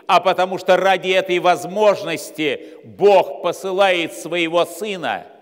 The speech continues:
который искупляет грехи всего человечества, и те, которые были, и которые будут. Значит, и наши грехи Господь искупает.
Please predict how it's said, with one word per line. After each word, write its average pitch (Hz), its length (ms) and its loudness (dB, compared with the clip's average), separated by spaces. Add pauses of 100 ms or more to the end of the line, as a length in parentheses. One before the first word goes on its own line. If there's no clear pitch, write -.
(340)
который 185 400 2
искупляет 190 1000 2
грехи 185 480 -6
всего 185 420 -2
человечества, 180 1120 -6 (320)
и 180 160 0
те, 196 220 4
которые 196 440 0
были, 143 800 -4 (320)
и 175 120 -2
которые 180 500 0
будут. 151 640 -6 (160)
Значит, 190 480 -2
и 202 80 0
наши 196 440 -2
грехи 175 500 -8
Господь 170 560 -4
искупает. 170 840 -6